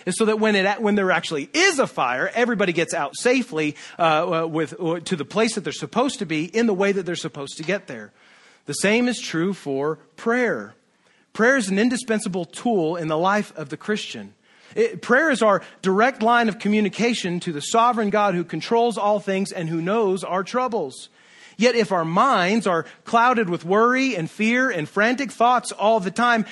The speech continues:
how can we ever expect to communicate clearly to God or to hear from him clearly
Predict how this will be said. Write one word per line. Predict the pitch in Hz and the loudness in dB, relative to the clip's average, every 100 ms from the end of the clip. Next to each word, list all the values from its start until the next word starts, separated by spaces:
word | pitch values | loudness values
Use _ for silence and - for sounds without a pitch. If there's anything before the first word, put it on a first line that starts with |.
| - | -10
how | - 269 | 0 2
can | 302 285 | 2 0
we | 240 220 | 0 0
ever | 220 277 277 | 0 0 0
expect | 196 - - 269 262 | -4 -6 -2 -2 -2
to | 220 | -6
communicate | - 202 269 262 - 233 220 | -2 0 0 -2 -2 -2 -2
clearly | - 240 294 247 196 | -8 -4 -2 -2 -2
to | 277 311 | 0 0
God | 190 160 185 - - | 2 2 0 -4 -4
or | 208 214 | 2 4
to | |
hear | 185 - 330 | 4 2 2
from | 311 254 170 | 2 0 0
him | 175 | -2
clearly | 160 165 156 165 202 | -4 -4 -4 -2 -4